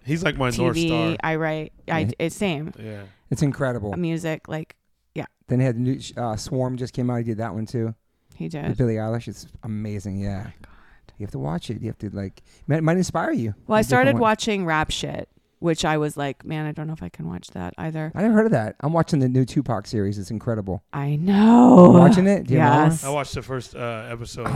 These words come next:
Speaker 1: was
Speaker 3: my
Speaker 2: Well, I told you
Speaker 3: God.
Speaker 2: I've been working with Layla.
Speaker 3: Mm-hmm.
Speaker 2: Layla's in that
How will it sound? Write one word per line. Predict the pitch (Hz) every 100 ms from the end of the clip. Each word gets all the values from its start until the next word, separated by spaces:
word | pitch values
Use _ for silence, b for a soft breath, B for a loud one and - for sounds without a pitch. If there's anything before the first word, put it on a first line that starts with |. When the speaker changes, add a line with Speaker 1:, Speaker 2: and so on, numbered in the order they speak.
| 135
Speaker 1:
was | 107
Speaker 3:
my | -
Speaker 2:
Well, | 214
I |
told | 233 254 233
you |
Speaker 3:
God. | 220
Speaker 2:
I've |
been | 185 175
working | 170 185 170
with | 165
Layla. | - 170 175 156 151 156 - _ _ -
Speaker 3:
Mm-hmm. | 135 131 175
Speaker 2:
Layla's | 165 165 165
in | - 175
that | 180 139